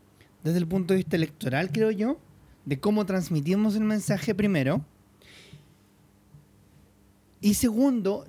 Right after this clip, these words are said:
tiene que ver también con una idea de qué estamos entendiendo por capacidad. Primero, primero el tema, el qué estamos entendiendo por capacidad.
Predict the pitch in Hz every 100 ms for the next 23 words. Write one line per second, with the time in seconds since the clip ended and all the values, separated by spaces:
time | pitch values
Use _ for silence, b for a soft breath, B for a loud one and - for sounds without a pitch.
0 | 160 208 240 208 208 226 214 226 208 233
1 | 226 220 214 214 214 180 190 214 233 226
2 | 170 196 233 240 - _ _ _ _ _
3 | - 226 - 247 247 226 220 233 247 226
4 | 220 208 185 147 107 - - - - -
5 | - _ _ _ _ B B B - 254
6 | 175 95 _ _ - 214 285 269 262 262
7 | 226 190 - 262 269 247 247 208 226 220
8 | 208 - 165 - 131